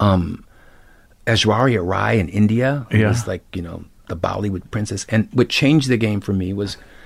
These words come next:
Speaker 1: when I started representing a kid named Wes Bentley. I found him in a play. And he then starred in American Beauty, and, and I
Speaker 2: Oh, that's that mo-, that, the movie, the My, My Big Break, the documentary.
Speaker 1: My Big Break?
Speaker 2: About Wes and the people he lived with.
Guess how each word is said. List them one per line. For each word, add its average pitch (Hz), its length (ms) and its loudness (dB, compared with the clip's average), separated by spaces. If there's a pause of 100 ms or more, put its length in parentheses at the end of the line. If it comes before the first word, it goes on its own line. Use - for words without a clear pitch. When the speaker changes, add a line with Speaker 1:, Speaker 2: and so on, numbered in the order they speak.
(280)
Speaker 1:
when 117 140 2
I 110 100 2
started 110 300 0
representing 101 520 0
a 98 60 -6
kid - 180 -2
named 98 240 -2
Wes 107 220 0
Bentley. 85 400 -6
I 87 100 -10
found 98 260 -4
him 92 120 -2
in 90 60 -4
a 87 60 -10
play. - 440 -6 (240)
And 92 240 0
he 104 260 0
then 98 380 -2
starred 98 260 -4
in 92 60 0
American 90 420 -2
Beauty, 95 360 0
and, 85 220 -8
and 90 140 -4
I 90 140 -8 (100)
Speaker 2:
Oh, 110 60 0
that's 131 200 0
that 127 140 2
mo-, 131 200 4
that, 120 180 2 (200)
the 117 280 4
movie, 123 340 6
the 92 160 2
My, 101 380 4
My 101 180 2
Big 101 200 0
Break, 95 360 2 (580)
the 104 60 -2
documentary. 92 600 -2 (480)
Speaker 1:
My 107 160 2
Big 107 180 -2
Break? 135 280 -4 (220)
Speaker 2:
About 92 300 0
Wes 90 380 2
and 92 140 0
the 82 40 2
people 82 340 -8
he 85 140 -4
lived 78 300 -4
with. - 280 -16